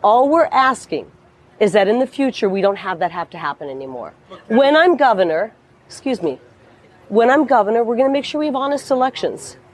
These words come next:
We want the Democrats, the independents, and the Republicans to all know that their vote counted. We want fair, honest, and transparent elections, and we're going to deliver that for the people. But just remember, guys, this is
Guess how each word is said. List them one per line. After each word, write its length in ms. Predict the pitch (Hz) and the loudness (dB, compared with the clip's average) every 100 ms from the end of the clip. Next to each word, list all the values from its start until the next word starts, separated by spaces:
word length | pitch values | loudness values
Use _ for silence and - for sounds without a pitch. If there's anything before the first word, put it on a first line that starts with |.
| _ - | _ -2
We 80 | 240 | 2
want 180 | 269 240 | 2 2
the 80 | |
Democrats, 840 | 190 233 269 320 - 240 240 - - | 2 2 2 0 0 0 0 -6 -10
the 180 | 208 | -4
independents, 640 | - 196 - 247 240 247 - | -2 -2 -2 0 0 -2 0
and 120 | 196 | 0
the 60 | 185 | 0
Republicans 680 | 170 202 185 180 160 143 - | -2 -2 0 -2 -2 -4 -8
to 140 | - | -4
all 280 | - 220 254 | 2 4 4
know 220 | 247 214 | 2 2
that 160 | 202 180 | 2 2
their 120 | 175 | 0
vote 240 | 151 156 - | 0 -2 -4
counted. 400 | 156 139 104 - - - - - | -8 -8 -8 -12 -20 -20 -6 0
We 100 | 220 | 2
want 280 | 202 196 - | 4 2 -2
fair, 560 | - 233 240 254 262 _ _ _ - | 0 2 4 2 0 _ _ _ 0
honest, 460 | 214 214 214 - - | 2 4 2 0 -4
and 120 | 170 | -4
transparent 720 | - 170 160 - 190 185 208 | -2 -2 -2 -4 0 2 2
elections, 600 | 220 208 165 - 160 165 - - - | 0 0 0 0 -2 -2 -8 -16 0
and 100 | 220 | 2
we're 100 | 220 | 4
going 260 | 220 269 330 | 4 4 2
to 100 | 285 | 0
deliver 460 | 302 247 233 208 | 0 0 2 2
that 260 | 175 156 - | 2 0 -2
for 80 | 160 | -6
the 80 | |
people. 440 | 160 160 147 117 - - - - | -4 -4 -4 -6 -8 -14 -16 -4
But 100 | 226 | 0
just 240 | 285 302 | 2 2
remember, 380 | 302 277 262 214 | 2 4 2 2
guys, 500 | 190 180 175 165 - - _ _ _ | 2 2 2 -2 -12 -18 _ _ _
this 180 | 240 254 | -2 0
is 140 | 233 | 0